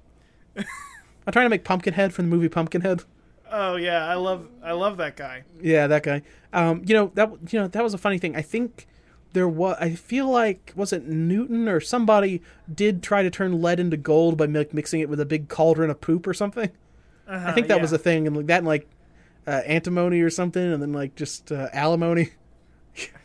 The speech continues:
Speaker 1: Like he's divorced dad. I don't know. Uh,
Speaker 2: But
Speaker 1: any-
Speaker 2: Alan, you came to the conclusion of your alchemy story arc already pre-show
Speaker 1: Yes, yes, I
Speaker 2: because
Speaker 1: found
Speaker 2: you
Speaker 1: the
Speaker 2: got,
Speaker 1: pho-,
Speaker 2: you got
Speaker 1: uh,
Speaker 2: the chicken carbonara.
Speaker 1: yes, I found the philosopher's stone, as it were.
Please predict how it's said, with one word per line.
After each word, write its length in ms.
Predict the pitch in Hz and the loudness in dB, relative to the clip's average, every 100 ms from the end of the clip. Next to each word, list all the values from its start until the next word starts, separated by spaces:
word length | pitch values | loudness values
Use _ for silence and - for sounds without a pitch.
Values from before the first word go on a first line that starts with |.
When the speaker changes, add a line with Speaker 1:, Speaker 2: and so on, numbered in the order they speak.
| - | -12
Speaker 1:
Like 140 | 170 151 | -8 -4
he's 160 | 156 | -4
divorced 340 | 147 147 156 156 | -4 0 0 2
dad. 200 | 156 147 | 0 2
I 60 | 156 | 0
don't 100 | 127 | -2
know. 140 | - - _ - - _ - | -8 -16 _ -20 -20 _ -4
Uh, 440 | 156 156 156 151 | 2 4 6 4
Speaker 2:
But 120 | 220 | 0
Speaker 1:
any- 200 | 226 196 - - | 0 -2 -6 -12
Speaker 2:
Alan, 380 | 202 269 302 285 | -2 4 4 4
you 180 | 262 240 | -2 -6
came 340 | 175 247 294 311 | -4 -2 -2 -2
to 60 | |
the 120 | 302 | -6
conclusion 600 | 254 208 180 233 254 240 | -8 -10 -8 -4 -4 -2
of 140 | 220 202 | -2 0
your 160 | 185 180 | -2 0
alchemy 360 | 202 220 214 202 | 0 0 -6 -10
story 440 | - 214 208 196 | -6 -2 0 2
arc 240 | 180 175 | 0 0
already 480 | 175 156 156 151 160 | -2 -2 -4 -4 -8
pre-show 480 | 156 - 220 180 165 | -8 -8 -6 0 6
Speaker 1:
Yes, 240 | 214 185 | 6 6
yes, 160 | 170 151 | 4 2
I 40 | 185 | 2
Speaker 2:
because 60 | 185 | 2
Speaker 1:
found 100 | 190 | 2
Speaker 2:
you 60 | |
Speaker 1:
the 60 | 208 | 2
Speaker 2:
got, 80 | 190 | 2
Speaker 1:
pho-, 100 | 190 | -2
Speaker 2:
you 120 | 214 | -4
got 200 | 180 214 | 0 0
Speaker 1:
uh, 40 | |
Speaker 2:
the 80 | 185 | 0
chicken 280 | - 185 185 | -4 -10 -10
carbonara. 560 | 190 180 170 165 151 151 | -6 -6 -4 -6 -6 -6
Speaker 1:
yes, 240 | 185 185 165 | 0 2 2
I 60 | |
found 220 | 156 190 | 0 2
the 60 | 185 | 0
philosopher's 640 | - 156 151 151 - 147 - | 0 2 2 0 -4 -8 -6
stone, 460 | - 160 156 151 | -2 2 4 2
as 160 | 185 139 | -2 -10
it 80 | 95 | -10
were. 280 | 131 117 | -8 -10